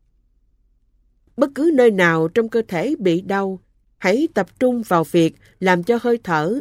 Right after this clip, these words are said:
đi qua nơi đó nếu bạn muốn có kết quả. Giả sử bạn bị đau ở đầu gối, bạn phải tập trung vào việc đem hơi thở đến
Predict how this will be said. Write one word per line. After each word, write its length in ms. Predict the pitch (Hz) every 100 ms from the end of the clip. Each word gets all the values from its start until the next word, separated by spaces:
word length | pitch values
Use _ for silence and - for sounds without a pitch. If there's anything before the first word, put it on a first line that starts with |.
| -
đi 120 | 202
qua 220 | - 190
nơi 240 | 180 180 170
đó 380 | 170 180 277 349 _ -
nếu 320 | 185 208 277
bạn 280 | 180 147 160
muốn 260 | 170 196 220
có 120 | 208
kết 200 | 220 226 -
quả. 380 | 170 139 208 285 _ _ _ _ _ _ _ _ _ _ _
Giả 160 | 208 240
sử 380 | - 175 254 320
bạn 180 | - 196
bị 120 | 208
đau 260 | 214 233 233
ở 160 | - 233
đầu 220 | 180 156
gối, 380 | 180 226 277 359 _ _ _ -
bạn 160 | 196
phải 300 | - 190 277 277
tập 120 | 190 -
trung 220 | 254 240
vào 220 | 214 170
việc 300 | 160 170 160 - _ _ -
đem 200 | 196 196
hơi 220 | 180 196 190
thở 380 | 170 147 170 247 - -
đến 280 | 202 277